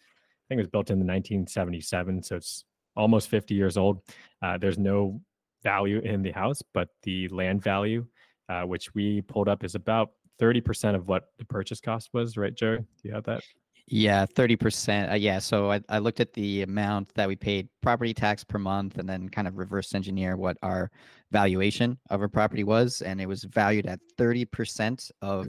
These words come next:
Speaker 2: the purchase price. And so that's, that's, I guess, the, the valuation of the land. What's that? I can't do the
Speaker 1: We're,
Speaker 2: math in my
Speaker 1: we're
Speaker 2: head,
Speaker 1: paying,
Speaker 2: but yeah,
Speaker 1: like
Speaker 2: thir-, thirty percent of forty, forty K.
Speaker 1: Yeah.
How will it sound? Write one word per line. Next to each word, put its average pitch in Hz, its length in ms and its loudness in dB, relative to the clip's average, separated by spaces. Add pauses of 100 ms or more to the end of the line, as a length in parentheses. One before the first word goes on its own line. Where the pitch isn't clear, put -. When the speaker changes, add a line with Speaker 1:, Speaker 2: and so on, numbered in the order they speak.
(140)
Speaker 2:
the 95 400 -6 (400)
purchase 104 320 -2
price. 120 460 2 (360)
And 95 100 -8
so 92 100 -10
that's, 90 220 -10
that's, 90 320 -8
I 92 100 -6
guess, - 220 -6
the, 87 260 -2
the 85 160 -4 (140)
valuation 98 500 2
of 90 60 -2
the 90 80 -4
land. 95 480 -2 (360)
What's 98 220 -4
that? 76 120 -2
I 85 120 -4
can't - 240 -10
do - 60 -12
the - 80 -12
Speaker 1:
We're, 135 100 -2
Speaker 2:
math - 100 -4
in - 60 -10
my 67 120 -6
Speaker 1:
we're - 80 0
Speaker 2:
head, 90 80 2
Speaker 1:
paying, 131 140 6
Speaker 2:
but 107 80 8
yeah, 90 60 4
Speaker 1:
like - 140 0
Speaker 2:
thir-, 151 180 4 (120)
thirty 143 220 6
percent 104 320 2
of 90 100 -6
forty, 95 340 -2
forty 87 260 -6
K. - 260 -8 (1000)
Speaker 1:
Yeah. 98 220 -6